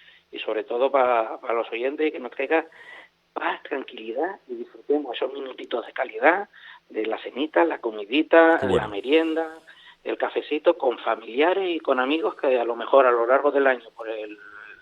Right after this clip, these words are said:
Speaker 1: día a día, no los podemos hacer, porque tarde o temprano muchos de los nuestros, bueno, ley de vida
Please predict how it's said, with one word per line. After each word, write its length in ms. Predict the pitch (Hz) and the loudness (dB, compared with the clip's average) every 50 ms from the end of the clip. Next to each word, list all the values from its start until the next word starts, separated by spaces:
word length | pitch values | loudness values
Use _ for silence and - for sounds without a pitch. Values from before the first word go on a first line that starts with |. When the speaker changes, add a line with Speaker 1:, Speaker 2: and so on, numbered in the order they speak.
| _ - | _ 2
Speaker 1:
día 180 | 156 156 147 | 4 6 6
a 40 | 139 | 6
día, 260 | 143 165 190 214 220 - _ _ _ _ - - - - - - _ - | 6 6 4 4 2 -4 _ _ _ _ -20 -20 -20 -20 -20 -16 _ 2
no 120 | 135 139 | 4 6
los 140 | 147 151 151 | 6 6 4
podemos 320 | - 143 143 139 139 135 | 4 0 0 0 0 -2
hacer, 280 | 131 - 139 127 113 - - _ _ _ - | -2 -2 -4 -6 -6 -8 -14 _ _ _ -4
porque 500 | 127 123 120 - - 120 113 110 - - _ _ | -2 -2 -2 -4 -12 -14 -16 -16 -16 -18 _ _
tarde 180 | - 151 139 151 | 0 0 0 0
o 20 | |
temprano 580 | - 165 160 - - 180 196 208 202 170 143 - _ _ _ _ - - | 0 -4 -2 0 0 0 0 0 -4 -8 -10 -14 _ _ _ _ -14 -10
muchos 340 | 147 160 170 165 - 180 151 | -6 -6 -6 -2 -2 0 2
de 60 | 156 | 2
los 120 | 151 139 | 0 0
nuestros, 480 | 139 131 135 123 - - - 117 107 - _ _ _ _ _ - - - - - _ _ _ - | -2 -6 -8 -10 -10 -10 -10 -10 -10 -10 _ _ _ _ _ -20 -20 -20 -20 -20 _ _ _ -6
bueno, 200 | 143 143 139 - 113 | -4 -4 -6 -8 -8
ley 180 | 120 123 131 | 0 0 4
de 120 | 127 135 139 | 6 6 4
vida 320 | 139 135 120 107 92 - | 4 2 -2 -4 -6 -10